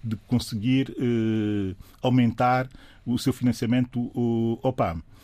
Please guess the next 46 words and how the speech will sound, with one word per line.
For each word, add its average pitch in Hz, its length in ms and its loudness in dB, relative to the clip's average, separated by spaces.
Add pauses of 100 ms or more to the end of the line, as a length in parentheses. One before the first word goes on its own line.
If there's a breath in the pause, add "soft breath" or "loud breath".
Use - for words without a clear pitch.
(360 loud breath)
E 175 140 0
é 196 60 4
aqui 147 240 -2
que 110 240 0
entra, 117 400 -2
e 104 140 -4
eu 117 100 0
compreendo 131 520 0
aqui 107 280 -6
essa - 180 -8
carta 98 380 -8
da 90 100 -8
Vera 98 240 -6
Song 92 420 -10
e 87 60 -10
do, 92 320 -10
e 107 100 -4
do 98 240 -4
Mansour 104 280 -4
Mamed, 110 360 -2 (120)
exatamente 147 480 -2
no - 40 -12
sentido 139 320 -6
de 143 120 -2
pressionar, 120 640 -4
e 117 60 -4
põe 151 180 -2
isso 135 340 -2 (220 loud breath)
logo 139 240 0
como 135 140 2
a 131 40 0
primeira 180 480 4
preocupação, 110 640 -4 (720 loud breath)
já 110 180 2
porque - 180 -2
é - 20 4
emergencial, 113 680 0 (120)
mas 117 100 -2
também, 135 200 0
segundo, 143 520 -2
é 123 80 0
pressionar 120 560 -4 (460 loud breath)
potências 143 580 0
como 101 300 -4
a 110 40 0
China, 120 480 0